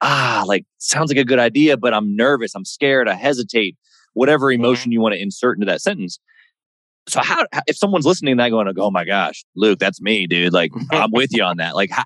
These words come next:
Speaker 1: how do they get to that place where they just go, "You know what? Psh, wipe that out of my brain, take action"?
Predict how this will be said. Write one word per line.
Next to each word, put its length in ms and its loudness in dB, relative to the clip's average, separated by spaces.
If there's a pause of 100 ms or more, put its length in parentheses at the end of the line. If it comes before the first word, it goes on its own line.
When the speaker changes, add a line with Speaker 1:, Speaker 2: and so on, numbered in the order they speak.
Speaker 1:
how 220 -2
do 100 4
they 160 2
get 180 2
to 60 -10
that 160 2
place 300 0
where 100 0
they 80 2
just 180 -2
go, 100 4
"You 100 2
know 60 2
what? 200 0
Psh, 140 -18 (340)
wipe 200 0
that 100 0
out 100 4
of 60 -4
my 80 0
brain, 460 -4 (540)
take 200 0
action"? 320 -6